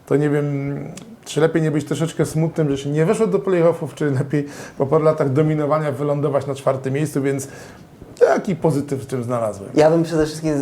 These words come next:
Speaker 2: wybrał te parę lat dominowania, e, z tego, z tego wszystkiego. E, dobrze, to tak na koniec, bo już niestety czas nam dobiega końca. E, zapowiedź roku przyszłego, ale żeby to skrócić, to Tomku, taki jeden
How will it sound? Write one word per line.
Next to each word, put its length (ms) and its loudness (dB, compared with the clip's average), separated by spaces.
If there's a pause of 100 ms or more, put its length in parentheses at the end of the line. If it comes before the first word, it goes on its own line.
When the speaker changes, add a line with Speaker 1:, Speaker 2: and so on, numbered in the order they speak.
(140)
Speaker 2:
wybrał 360 4
te 120 0
parę 320 0
lat 240 4
dominowania, 680 0
e, 920 0
z 80 -6
tego, 420 6
z 60 -8
tego 260 2
wszystkiego. 480 0 (420)
E, 180 4
dobrze, 380 6
to 140 -8
tak 200 4
na 100 4
koniec, 380 2
bo 400 2 (400)
już 200 2
niestety 380 -2 (100)
czas 200 2
nam 160 4
dobiega 340 6
końca. 360 -2 (420)
E, 600 0
zapowiedź 440 2
roku 300 4
przyszłego, 600 4
ale 160 4
żeby 200 -2
to 120 -6
skrócić, 600 -2
to 100 4 (420)
Tomku, 260 2
taki 360 -2 (760)
jeden 560 4